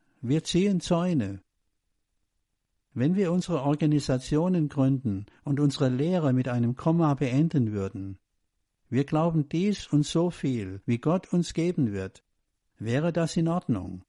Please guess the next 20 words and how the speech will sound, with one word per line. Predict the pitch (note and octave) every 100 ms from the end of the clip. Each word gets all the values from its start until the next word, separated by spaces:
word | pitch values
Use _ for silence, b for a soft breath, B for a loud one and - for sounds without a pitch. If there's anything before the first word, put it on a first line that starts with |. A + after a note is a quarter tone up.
| _ _ _ _ _
Aber | B2+ B2
sie | C3+ C3
beenden | A#2 A2+ E3 G3+ D#3 A#2+
es | A#2 -
mit | A#2+
einem | A2+ A2 A2+
Punkt. | - F3 C#3 F#2+ - _ _ _ _ _ _ _
„Wir | C3 C3+
glauben | C#3 D#3+ E3 B2+
das, | A#2 A#2+ A#2+ - - _ _ _ _ _
und | - C3+
ihr | D#3 F3+
glaubt | - A#2+ D3+ F3 G3+
es, | G#3 - - -
oder | B2 D3 F3
ihr | D3 E3+
kommt | - F3+ G3 -
nicht | A#2+ -
zu | -
uns.“ | G#2+ G2+ G2 -